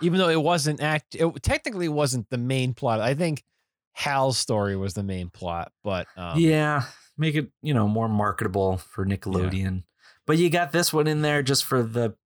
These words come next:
Speaker 2: for the youngsters who aren't as interested in, uh, Hal's love, creepy
Speaker 1: And,
Speaker 2: love story.
Speaker 1: well, funny thing, um, so Hal has this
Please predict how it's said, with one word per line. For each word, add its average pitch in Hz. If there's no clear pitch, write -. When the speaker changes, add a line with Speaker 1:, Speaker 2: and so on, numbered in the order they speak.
Speaker 2:
for 113
the 107
youngsters 113
who 107
aren't 123
as 98
interested 92
in, 90
uh, 85
Hal's 95
love, 92
creepy 120
Speaker 1:
And, -
Speaker 2:
love 87
story. 92
Speaker 1:
well, 90
funny 214
thing, 208
um, 123
so 135
Hal 143
has 135
this 117